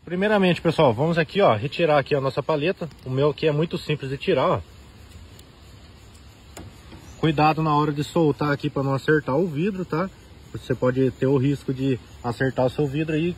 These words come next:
e trincar o para-brisa do seu carro aí. Então, já retirei o meu aqui, ó, muito simples, como vocês viram, com uma mão só eu consegui tirar. E olha que dica sensacional, pessoal. O que que a gente vai fazer aqui, ó? Você vai pegar então aí, ó, uma folha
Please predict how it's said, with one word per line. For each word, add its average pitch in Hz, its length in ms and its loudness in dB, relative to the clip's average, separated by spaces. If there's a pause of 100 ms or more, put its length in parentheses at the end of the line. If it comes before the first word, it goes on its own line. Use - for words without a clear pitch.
(100)
e 180 180 -4 (160)
trincar 160 500 2 (520)
o 151 80 -4
para-brisa 139 560 2
do 139 100 -6
seu 151 180 0
carro 135 280 0
aí. 113 160 0 (840)
Então, 160 380 4 (100)
já 131 160 4
retirei 160 460 2
o 170 100 4
meu 175 220 4
aqui, 190 160 -2
ó, 190 100 4
muito 147 260 -2
simples, 202 360 -4
como 156 180 -4
vocês 160 260 -2
viram, 175 220 0
com - 100 -4
uma 190 200 2
mão 151 180 4
só 147 140 2
eu 143 80 2
consegui 147 340 -6
tirar. 175 340 0 (480)
E 170 120 0
olha 196 100 6
que 214 100 -4
dica 196 200 -2
sensacional, 196 600 0
pessoal. 131 280 0
O 113 40 -2
que - 140 -10
que - 80 -4
a 202 40 2
gente 190 200 -4
vai 185 80 4
fazer 175 360 0
aqui, - 200 -6
ó? - 140 0 (840)
Você 127 240 2
vai 175 140 4
pegar 165 320 4
então 143 260 4
aí, 135 120 4
ó, 123 180 2 (500)
uma 139 180 0
folha 120 460 2